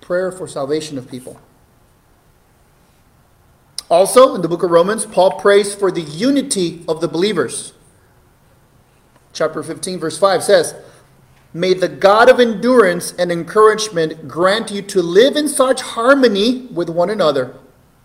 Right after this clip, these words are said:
in accord with Christ Jesus." Unity of the believers. A couple more.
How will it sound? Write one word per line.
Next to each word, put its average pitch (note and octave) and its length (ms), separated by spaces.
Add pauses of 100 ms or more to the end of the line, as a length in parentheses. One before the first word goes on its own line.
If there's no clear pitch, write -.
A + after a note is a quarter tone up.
(560)
in E3+ 140
accord F#3+ 640
with D#3 240
Christ F3 460 (280)
Jesus." B2+ 580 (1120)
Unity D3+ 480 (260)
of B2+ 100
the C3 80
believers. B2+ 480 (2750)
A - 40
couple E3+ 240
more. B3 520